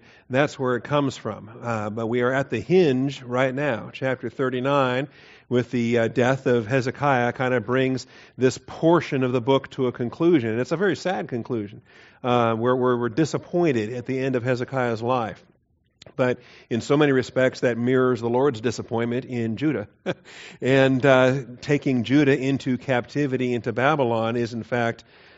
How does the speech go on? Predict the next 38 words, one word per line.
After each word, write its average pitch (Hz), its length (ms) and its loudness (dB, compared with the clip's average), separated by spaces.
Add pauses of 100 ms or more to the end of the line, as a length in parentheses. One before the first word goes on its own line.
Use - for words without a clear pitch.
(220)
closing 127 680 4
of 131 240 -4
an 120 100 0
episode 120 540 -2
in, 120 540 -4
uh, 113 320 -4
in 127 200 -8
Israel's 117 540 -4
history. 104 480 -8
So 135 300 0 (420)
we're 143 160 6
at 180 60 6
a 185 40 6
hinge. 160 580 2
Next 143 300 0
week, 160 300 0
uh, 127 140 4
things 139 240 -4
start 143 240 -2
getting 151 220 -2
better. 143 300 2 (420)
You 127 120 0
might 135 200 6
imagine 135 440 2
chapter 143 340 0
forty, 143 380 4
"Comfort, 156 420 2
O 139 80 -2
comfort 143 480 0
my 135 160 0
people, 131 460 0
says 131 260 0
your 139 140 0
God. 127 360 -4 (280)
Speak 139 280 -2
kindly 127 600 0
to 131 500 -2
Jerusalem." 117 720 -4